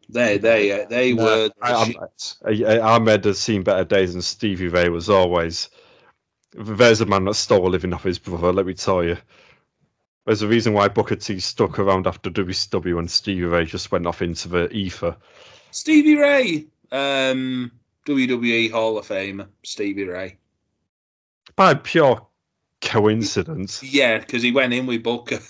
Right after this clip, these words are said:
Speaker 1: <laughs>
Speaker 2: Yeah.
Speaker 1: Is that for me?
Speaker 2: It's like how X-Pac has been in the Hall of Fame about five times now, just 'cause he was in every fucking faction.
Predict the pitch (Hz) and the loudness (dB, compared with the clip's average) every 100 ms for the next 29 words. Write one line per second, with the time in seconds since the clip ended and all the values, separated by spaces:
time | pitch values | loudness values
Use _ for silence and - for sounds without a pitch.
0 | - - - 131 160 147 120 - _ 117 | -20 -14 -4 2 4 4 0 -12 _ -6
1 | 120 127 127 _ _ _ _ _ _ _ | -2 -2 -4 _ _ _ _ _ _ _
2 | _ _ _ _ _ - 165 143 123 131 | _ _ _ _ _ -2 2 2 4 2
3 | 151 - - 113 104 92 98 90 90 95 | 2 -4 -4 -4 -4 -2 -2 0 0 0
4 | 90 - 90 85 90 - - 95 87 - | 0 0 -2 0 -2 -2 0 0 0 -2
5 | 117 127 95 87 95 - 101 101 101 107 | -2 -2 -4 -4 -6 -6 -2 0 0 0
6 | 98 95 - 90 98 92 135 147 - 90 | 0 -4 -6 -6 -6 -2 0 -2 -4 -6